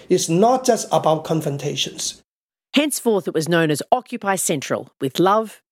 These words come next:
Speaker 2: and peace.
Speaker 1: During the one and a half year mobilization, thousands of people already signed an oath, saying that they will, they are going to remain peaceful during the, um,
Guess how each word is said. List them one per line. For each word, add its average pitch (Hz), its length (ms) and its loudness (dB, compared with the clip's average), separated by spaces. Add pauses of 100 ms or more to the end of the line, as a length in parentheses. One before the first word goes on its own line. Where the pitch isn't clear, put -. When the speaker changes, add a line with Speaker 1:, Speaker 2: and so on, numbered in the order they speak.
Speaker 2:
and 180 220 -2
peace. - 460 -2 (680)
Speaker 1:
During 190 420 4
the 156 140 2
one 170 220 2
and 139 120 0
a 131 40 -2
half 160 240 2
year 156 160 4
mobilization, 135 960 0 (640)
thousands 226 540 2
of - 100 -2
people - 500 -2 (520)
already 160 640 4
signed 156 360 2
an - 220 -2
oath, - 360 -6 (760)
saying 190 380 4
that 170 420 2
they 156 160 2
will, 135 560 2
they 147 100 0
are 131 80 2
going 156 280 2
to 143 80 -4
remain 143 460 0
peaceful 160 880 2
during 147 440 0
the, 113 520 -4
um, 113 520 -6